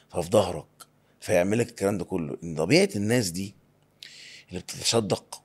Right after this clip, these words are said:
وت-، إيه، وعامل كتف كده بيتكلم يقول لك، قدر المستطاع، شغله قليل جدًا. يعني تاخده تت-، يتكلم كان كويس قوي. تقعد معاه فين كان؟ تشتري منه شغل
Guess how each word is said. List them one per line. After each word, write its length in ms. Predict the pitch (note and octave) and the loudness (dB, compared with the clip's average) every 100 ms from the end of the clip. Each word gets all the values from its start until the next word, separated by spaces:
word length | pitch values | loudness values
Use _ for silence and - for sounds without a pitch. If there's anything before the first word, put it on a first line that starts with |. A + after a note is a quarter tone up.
| - | -12
وت-، 80 | - | -4
إيه، 140 | G2+ | 0
وعامل 340 | G2 D2+ G2+ G#2 | 0 0 0 -2
كتف 280 | G2 - - | -8 -10 -6
كده 140 | F#2 F2+ | -2 -2
بيتكلم 260 | D#2 F#2 | -2 -4
يقول 140 | F#2 G2+ | -2 -4
لك، 180 | - - _ _ _ _ _ _ _ _ _ _ _ _ | -8 -20 _ _ _ _ _ _ _ _ _ _ _ _
قدر 180 | - F#2 | -6 -4
المستطاع، 260 | F#2 G#2+ - _ _ - - _ _ _ _ _ - | -4 -8 -16 _ _ -20 -20 _ _ _ _ _ -4
شغله 320 | - C#3+ B2 | 0 2 2
قليل 200 | G2+ A2 | 2 0
جدًا. 300 | G#2 G#2+ - - - - _ _ _ _ _ _ _ _ _ _ - | -2 -6 -10 -18 -20 -20 _ _ _ _ _ _ _ _ _ _ -6
يعني 300 | G2 G2+ F2 | 0 0 0
تاخده 300 | F2+ G2 F#2 | 0 -2 -4
تت-، 240 | E2+ F2 F#2 | -10 -8 -8
يتكلم 600 | F2 - A2 G#2+ F2+ - _ _ _ _ - | -2 2 2 2 -4 -10 _ _ _ _ -12
كان 140 | G#2 | -8
كويس 220 | F#2 G2 - | -6 -6 -6
قوي. 160 | F2+ - _ _ _ _ _ _ _ _ _ _ - | -8 -14 _ _ _ _ _ _ _ _ _ _ 0
تقعد 200 | G#2 G2 | 0 2
معاه 120 | F#2+ | 0
فين 200 | G#2+ G2+ | -2 -6
كان؟ 180 | E2+ - - | -8 -14 -10
تشتري 380 | - - B2 B2+ | -6 -2 2 2
منه 180 | B2 G#2+ | 2 2
شغل 300 | B2 A#2+ | 0 0